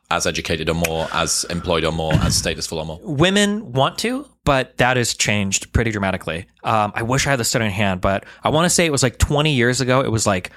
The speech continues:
Speaker 2: it was, like, forty-five percent of women would never consider dating a guy that was earning more than, that was earning less than them. And I think that number has fallen now to, like, twenty-nine percent. Um, and it'll probably continue to change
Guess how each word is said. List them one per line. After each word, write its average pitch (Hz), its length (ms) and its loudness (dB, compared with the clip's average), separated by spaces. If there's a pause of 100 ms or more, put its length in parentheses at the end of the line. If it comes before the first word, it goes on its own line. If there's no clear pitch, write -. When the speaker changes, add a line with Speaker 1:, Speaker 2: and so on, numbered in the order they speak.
(320)
Speaker 2:
it 147 80 2
was, 127 100 2
like, 110 140 0
forty-five 139 640 0
percent 117 260 0
of 95 80 -2
women 104 320 -2 (220)
would 113 100 2
never 113 340 2
consider 110 380 0
dating 104 320 2
a 98 60 0
guy 98 420 0 (240)
that 107 180 0
was 98 400 2
earning 107 200 2
more 101 180 2
than, 120 320 -2
that 120 140 0
was 110 160 -2
earning 104 240 0
less 98 200 2
than 95 100 -6
them. - 180 -10 (260)
And 117 240 0
I 120 60 0
think 139 120 0
that 139 120 0
number 120 160 2
has 117 100 0
fallen 110 300 0
now 101 100 2
to, 104 60 -2
like, 90 180 -6
twenty-nine 101 640 -2
percent. 143 420 2 (300)
Um, 101 240 0
and 131 100 -2
it'll 127 80 -2
probably 131 360 -2
continue 113 360 -4
to 110 80 -2
change 104 380 -2